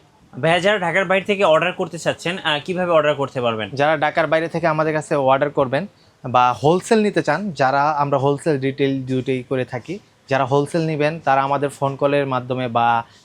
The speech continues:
Speaker 2: WhatsApp নাম্বারে আপনাদের ভিজিটিং কার্ডের একটা ছবি দিবেন, আহ, আমরা ইনশাল্লাহ তাদের ভালো প্রাইস দিয়ে দিব। আর যারা ঢাকার বাইরে থেকে অর্ডার করতে চান, তাদের জন্য আমরা মাত্র কুরিয়ারের বিলটা যদি অ্যাডভান্স করেন,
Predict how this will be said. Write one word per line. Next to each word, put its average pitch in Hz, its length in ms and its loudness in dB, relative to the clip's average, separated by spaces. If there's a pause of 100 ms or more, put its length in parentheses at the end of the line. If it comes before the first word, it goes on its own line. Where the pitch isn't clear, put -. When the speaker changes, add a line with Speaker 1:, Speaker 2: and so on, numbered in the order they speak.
(120)
Speaker 2:
WhatsApp 147 400 -2
নাম্বারে 131 420 0 (340)
আপনাদের 139 480 0
ভিজিটিং 135 460 -2
কার্ডের 135 320 0
একটা 135 240 -2
ছবি 127 300 -4
দিবেন, 131 280 -4 (320)
আহ, 135 60 -4
আমরা 123 340 0
ইনশাল্লাহ 139 460 -2
তাদের 135 180 -2
ভালো 120 260 0
প্রাইস 123 280 -2
দিয়ে 131 140 -2
দিব। 127 260 -4 (340)
আর 127 140 -2
যারা 131 500 2
ঢাকার 127 240 -2
বাইরে 131 200 -2
থেকে 143 220 -4
অর্ডার 127 340 0
করতে 135 260 -8
চান, 147 240 -6 (320)
তাদের 127 320 -2
জন্য 135 300 -4
আমরা 127 480 0 (380)
মাত্র 143 360 0
কুরিয়ারের 156 560 2
বিলটা 135 720 0
যদি 127 180 -2
অ্যাডভান্স 135 380 0
করেন, 156 280 -2